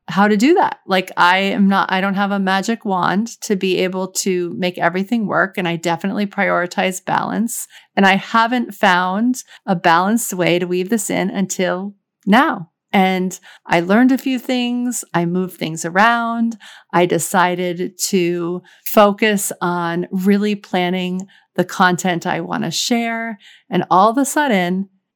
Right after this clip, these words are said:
it feels like there's, I have the bandwidth, I have enough support from my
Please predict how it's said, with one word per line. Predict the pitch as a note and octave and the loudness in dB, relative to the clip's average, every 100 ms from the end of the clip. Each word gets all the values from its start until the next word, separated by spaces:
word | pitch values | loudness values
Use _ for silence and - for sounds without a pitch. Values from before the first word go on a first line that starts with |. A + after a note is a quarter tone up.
| - | 0
it | G3 G#3 | 0 0
feels | - G#3+ A3 A3 G3 | -2 0 0 -4 0
like | G3 F3+ F3+ - - | 4 4 0 -8 -14
there's, | F3+ E3 E3+ - _ - | -4 0 0 -4 _ 2
I | F3 G3+ | 6 6
have | G#3 A3+ G#3 | 4 0 -2
the | A3 | -2
bandwidth, | G#3+ G#3 G#3 G#3 G3+ - | 0 0 0 -2 -4 -6
I | E3 | -4
have | D#3 F3 | -4 -4
enough | F3 D#3 | -6 -6
support | - F3 F3 - F3+ F3 - | -6 -6 -4 -2 2 2 0
from | - F3+ | -8 -8
my | F3 F3+ | -8 -10